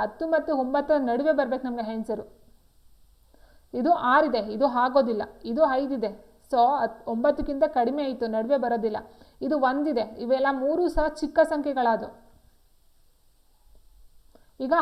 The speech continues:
ಐವತ್ತು by ಮೂವತ್ತೊಂದು ಇದೆ, ಇದಾಗುತ್ತೆ ಅಂತ ನಾವು ಚೆಕ್ ಮಾಡೋಣ. So, ನೋಡಿ, ಇದು ನಾವು ಹೇಳ್ದಾಗೆ ಛೇದಗಳು ಸೇಮ್ ಆಗ್ಬೇಕು, ಸಮ ಆಗ್ಬೇಕು ಅಂದ್ರೆ ಇದು ನೂರ ಐವ-, ಐವತ್ತಿದೆ. So, ಇದು ನಾವು ನೂರ ಐವತ್ತು ಅಂತ ಮಾಡ್ಕೊಳ್ಬಹುದು. ಯಾವಾಗ ನೂರ ಐವತ್ತು ಅಂತ ಹೇಗೆ ಮಾಡ್ಕೊಳ್ಬಹುದು ಅಂತಂದ್ರೆ ಮೂರನ್ನ ನಾವು ಮಲ್ಟಿಪ್ಲೈ ಮಾಡ್ಕೊಂಡಾಗ,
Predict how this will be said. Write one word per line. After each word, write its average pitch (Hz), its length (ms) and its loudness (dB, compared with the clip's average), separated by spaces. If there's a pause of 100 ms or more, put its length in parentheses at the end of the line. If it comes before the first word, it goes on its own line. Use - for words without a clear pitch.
(120)
ಐವತ್ತು 320 360 6
by 320 60 6 (100)
ಮೂವತ್ತೊಂದು 285 440 2
ಇದೆ, 240 160 -2
ಇದಾಗುತ್ತೆ 294 460 2
ಅಂತ 277 180 -2
ನಾವು 277 160 -4
ಚೆಕ್ 277 180 -6
ಮಾಡೋಣ. 269 240 -4 (520)
So, 320 60 0 (100)
ನೋಡಿ, 269 160 2 (120)
ಇದು 277 120 0 (180)
ನಾವು 247 180 -4
ಹೇಳ್ದಾಗೆ 277 420 2 (140)
ಛೇದಗಳು 277 400 2 (100)
ಸೇಮ್ 269 340 -2
ಆಗ್ಬೇಕು, 247 300 -4 (140)
ಸಮ 247 240 -4
ಆಗ್ಬೇಕು 269 300 -4
ಅಂದ್ರೆ 262 160 -2
ಇದು 247 100 -4
ನೂರ 254 140 -4 (120)
ಐವ-, 269 160 -4 (160)
ಐವತ್ತಿದೆ. 262 420 -4 (100)
So, - 100 -6
ಇದು 262 120 -6
ನಾವು 254 140 -4
ನೂರ 269 100 -2 (100)
ಐವತ್ತು 254 220 -4
ಅಂತ 240 200 -6
ಮಾಡ್ಕೊಳ್ಬಹುದು. 233 540 -6 (120)
ಯಾವಾಗ 233 280 -2 (580)
ನೂರ 269 120 0 (100)
ಐವತ್ತು 269 220 2
ಅಂತ 254 160 -6
ಹೇಗೆ 269 220 0
ಮಾಡ್ಕೊಳ್ಬಹುದು 240 560 -2
ಅಂತಂದ್ರೆ 226 320 -2 (100)
ಮೂರನ್ನ 262 380 -2
ನಾವು 254 160 -4
ಮಲ್ಟಿಪ್ಲೈ 240 360 -4 (100)
ಮಾಡ್ಕೊಂಡಾಗ, 208 400 -4